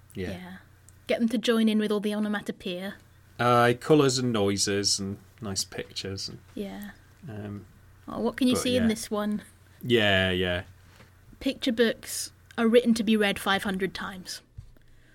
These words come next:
Speaker 2: by the same person.
Speaker 1: Yeah, it's kinda like a poem, innit?
Speaker 2: It's gonna bear repetition. Yeah, it's quite a lot like a poem. It's not got any sharp edges to get stuck on.
Speaker 1: And it's got a much wider world outside of what is shown.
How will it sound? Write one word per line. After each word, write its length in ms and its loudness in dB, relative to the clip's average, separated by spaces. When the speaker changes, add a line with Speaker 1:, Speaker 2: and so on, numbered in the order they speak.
Speaker 2:
by 100 0
the 100 -6
same 240 -4
person. 500 -8
Speaker 1:
Yeah, 360 8
it's 160 6
kinda 220 0
like 220 0
a 40 -6
poem, 440 4
innit? 260 0
Speaker 2:
It's 160 -2
gonna 220 6
bear 300 2
repetition. 840 -2
Yeah, 280 4
it's 120 -2
quite 220 0
a 40 4
lot 160 2
like 180 -2
a 40 -2
poem. 500 -4
It's 200 0
not 260 4
got 380 -4
any 420 -6
sharp 400 -2
edges 320 -4
to 100 -6
get 160 -2
stuck 320 -6
on. 260 -6
Speaker 1:
And 140 6
it's 100 2
got 160 4
a 40 6
much 340 4
wider 400 4
world 420 4
outside 600 6
of 100 -2
what 160 0
is 80 -2
shown. 600 0